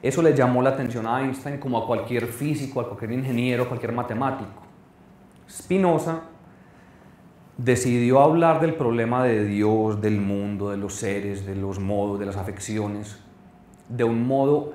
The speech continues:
geométrico, así como en el librito que le habían regalado a Einstein cuando estaba joven, ¿sí? Entonces, la claridad de la exposición de Spinoza es tal que uno no le queda sino seguirla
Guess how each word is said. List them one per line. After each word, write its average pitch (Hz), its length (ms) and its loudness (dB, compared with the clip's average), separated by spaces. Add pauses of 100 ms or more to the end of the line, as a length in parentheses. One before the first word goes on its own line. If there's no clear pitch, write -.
geométrico, 107 840 -6 (600)
así 107 220 -6
como 127 220 -4
en 113 60 -2
el 107 160 -2
librito 107 540 -4
que 120 100 -8
le 104 80 -4
habían 101 200 -6
regalado 104 480 -2
a 113 100 -4
Einstein 113 280 -10
cuando 98 180 -10
estaba 92 300 -8
joven, - 260 -8 (440)
¿sí? 147 160 -14 (960)
Entonces, 135 260 0
la 160 120 6
claridad 131 560 4
de 156 80 2
la 160 40 0
exposición 127 360 -2
de 147 80 0
Spinoza 123 480 -4
es 143 200 -4
tal 127 420 2 (440)
que 127 80 -4
uno 123 160 0
no 135 60 0
le 143 120 2
queda 135 300 2
sino 113 380 -6
seguirla 170 760 -2